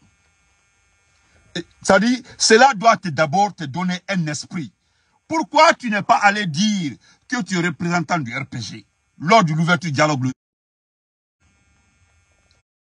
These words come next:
Pourquoi tu n'es pas parti ? Hein ?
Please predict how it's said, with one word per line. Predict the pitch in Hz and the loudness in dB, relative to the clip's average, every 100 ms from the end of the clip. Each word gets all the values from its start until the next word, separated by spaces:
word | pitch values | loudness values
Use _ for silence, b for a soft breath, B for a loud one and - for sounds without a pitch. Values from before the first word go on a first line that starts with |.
| _ _ _ _ _ _ _ _ | _ _ _ _ _ _ _ _
Pourquoi | - 370 247 208 | 2 4 4 2
tu | 165 | 0
n'es | 147 | 0
pas | 170 | 0
parti ? | 127 123 - 120 _ _ _ _ _ _ _ _ _ _ _ _ _ _ _ _ _ _ - | 0 -12 -18 -20 _ _ _ _ _ _ _ _ _ _ _ _ _ _ _ _ _ _ 4
Hein ? | 196 269 | 6 6